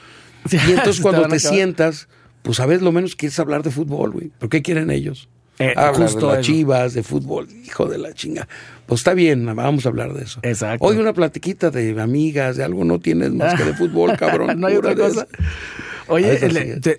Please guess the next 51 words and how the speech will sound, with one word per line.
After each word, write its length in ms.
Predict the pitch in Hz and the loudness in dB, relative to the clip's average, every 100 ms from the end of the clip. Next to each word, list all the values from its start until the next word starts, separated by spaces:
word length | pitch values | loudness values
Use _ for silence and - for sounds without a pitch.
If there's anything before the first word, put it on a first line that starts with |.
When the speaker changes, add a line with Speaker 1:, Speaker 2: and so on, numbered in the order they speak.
| - | 0
Speaker 1:
tienes 300 | 170 190 185 | 0 2 2
la, 220 | 185 151 | 2 2
me, 200 | 131 127 147 | 0 -2 0
me 100 | 131 | 0
dijiste 300 | 127 139 175 | 0 -2 -2
que 100 | 139 | -2
tienes 300 | 147 151 156 | 0 0 0
la, 380 | 139 117 110 110 | 0 0 -2 -4
eh, 100 | 120 | -4
de 360 | 110 113 113 | -2 -2 0
ética 320 | 120 139 139 120 | -2 -4 -2 0
no 140 | 117 | 0
tener 240 | 123 123 | 0 0
amigos 440 | 123 123 156 147 139 | 2 2 2 2 0
futbolistas 560 | 135 120 110 123 139 123 | -2 0 -2 0 -2 -2
ahora, 420 | 101 101 107 87 | -2 0 0 -2
que 120 | - | -2
los 80 | 110 | 2
Speaker 2:
Sí. 60 | 180 | 4
Speaker 1:
tuviste 280 | 143 147 151 | 2 2 0
en 40 | |
los 140 | 147 135 | 0 2
noventas. 520 | 131 131 117 101 - | 2 0 -2 -4 -8
Speaker 2:
Sí, 460 | - 151 156 151 147 - - | 0 2 4 2 -2 -12 -8
Speaker 1:
Pero 120 | 117 120 | 0 2
Speaker 2:
sí. 40 | |
Speaker 1:
ya 80 | 139 | 4
ahora 200 | 156 160 | 2 2
ya 100 | 147 | 0
no 100 | 143 | -2
tienes. 380 | 135 107 90 - - _ | -4 -6 -6 -12 -20 _
Speaker 2:
No, 280 | 214 285 339 | 2 4 4
no 220 | 302 262 | 2 0
tengo 320 | - 233 233 | 2 2 2
porque 260 | 202 170 165 | 2 2 2
no 80 | 165 | 2
hay 60 | 185 | 2
mucha 240 | 185 185 | 2 0
relación. 540 | 156 131 120 151 165 170 - - | 2 0 2 2 0 -4 -20 -4
A 140 | 110 | 0
veces 240 | 139 160 - | 2 2 2
en 120 | 151 | 2
las 220 | 131 113 | 0 -4
conferencias 380 | - 123 135 151 | -6 0 2 2
de 80 | 135 | 0
prensa, 400 | 131 143 151 147 | 2 0 2 0
en 60 | 123 | 0
los 140 | 113 | -2
pasillos 360 | 117 107 156 151 | -4 -2 0 2
los 160 | 131 | 2
veo, 260 | 143 151 | 2 2